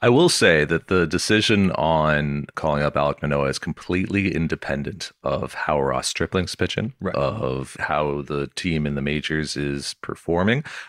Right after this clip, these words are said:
Speaker 1: I think, like, if this was August or September and you're in the thick of a postseason race, then it's like, okay, we need, like,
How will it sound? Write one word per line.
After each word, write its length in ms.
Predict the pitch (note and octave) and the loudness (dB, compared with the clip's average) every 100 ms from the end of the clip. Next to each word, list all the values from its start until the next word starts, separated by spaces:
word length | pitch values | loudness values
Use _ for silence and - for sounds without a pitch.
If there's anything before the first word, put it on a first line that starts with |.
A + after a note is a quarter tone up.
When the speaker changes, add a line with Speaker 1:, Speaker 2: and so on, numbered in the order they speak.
| _ | _
Speaker 1:
I 120 | G2 | 2
think, 300 | A2+ C3 G2+ - | 4 2 0 0
like, 300 | F2+ E2 - | 2 2 2
if 220 | F2 - | -2 0
this 220 | F#2 - | 0 0
was 100 | D2+ | -4
August 680 | D#2+ - F2+ C#2 D2+ - - | -2 -2 0 2 2 0 -2
or 140 | D2+ D2+ | -2 -2
September 760 | - - E2+ G2+ D#2 C#2+ D2+ - _ | -2 0 2 2 2 0 -2 -6 _
and 220 | - D#2+ D2 | -4 -2 -2
you're 220 | D2+ C#2+ | -2 -2
in 200 | D#2+ E2 | 0 -2
the 80 | C#2+ | -2
thick 240 | F#2+ D#2+ | -2 -2
of 100 | C#2+ | -2
a 60 | C2+ | -4
postseason 680 | D#2+ D2+ - F2 D#2 A#1+ | -2 -2 0 0 0 -2
race, 280 | C#2 C#2+ - | -2 -2 -4
then 300 | D#2 F#2 F#2 | 0 2 2
it's 200 | D2 - | 0 0
like, 160 | C#2+ - | -2 0
okay, 480 | E2 - D2+ - - | -2 0 -2 -4 -8
we 160 | D2+ E2 | -4 -2
need, 320 | D#2+ C#2+ D#2 | 0 -2 -6
like, 280 | F#2+ - | -6 -6